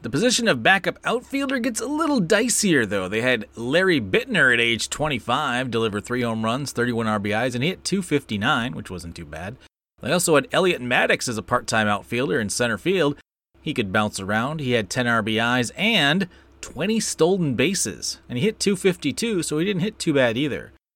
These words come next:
There's also the young twenty-one-year-old Jeff Burrows. He only hit one eighty-five, but he would do pretty well for the rest of his career. This was just his first little cup of coffee in the major league. So it comes down to either Larry Bittner or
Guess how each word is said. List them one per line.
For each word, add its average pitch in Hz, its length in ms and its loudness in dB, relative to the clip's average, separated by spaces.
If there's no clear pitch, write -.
There's 208 200 4
also 254 320 4
the 220 120 2
young 214 260 4
twenty-one-year-old 196 1040 2
Jeff 160 320 2
Burrows. 123 800 4
He 143 80 0
only 135 200 0
hit 123 120 2
one 123 260 2
eighty-five, 107 640 0
but 101 120 -2
he 180 120 6
would 135 220 0
do 233 180 -2
pretty 214 420 2
well 123 460 4
for 135 220 2
the 123 100 2
rest 120 320 4
of 110 80 -4
his 123 220 0
career. 92 520 -4
This 110 180 -6
was 123 100 -4
just 104 220 -4
his 90 160 -6
first - 300 -6
little 95 180 -6
cup - 220 -6
of 90 80 -14
coffee 101 460 -2
in 107 180 0
the 98 80 -2
major 95 400 -6
league. 87 400 -6
So 101 140 -10
it 107 80 -10
comes 208 240 2
down 196 340 0
to 226 360 0
either 147 240 4
Larry 160 320 2
Bittner 208 440 -2
or 143 220 -2